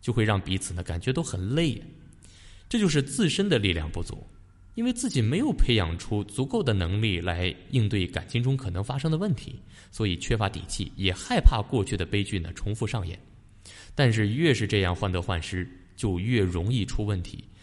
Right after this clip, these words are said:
你必须清楚地知道，如果你的生活常态是一种自我否定的状态哈，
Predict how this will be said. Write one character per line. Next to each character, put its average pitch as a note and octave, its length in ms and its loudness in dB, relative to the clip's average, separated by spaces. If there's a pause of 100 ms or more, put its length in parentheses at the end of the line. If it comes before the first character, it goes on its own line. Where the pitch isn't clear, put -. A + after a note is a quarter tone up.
(260)
你 - 80 -6
必 A3+ 140 -2
须 A3+ 140 2
清 A#3 200 -6
楚 D3 120 -4
地 G#2 80 0
知 C3 100 -2
道， B2+ 220 -2
如 A#2+ 120 -2
果 G3+ 140 -4
你 D#3 100 0
的 G#2 120 0
生 F#3 180 -4
活 D3+ 160 -2
常 A2 260 -6
态 C3 220 0
是 D3 160 -4
一 D3 100 0
种 E2+ 220 -6 (640)
自 - 180 -2
我 D3+ 160 2
否 B2+ 260 -4
定 D3 140 0
的 A2+ 80 4
状 E2 220 -2
态 E2+ 180 -6
哈， - 260 -14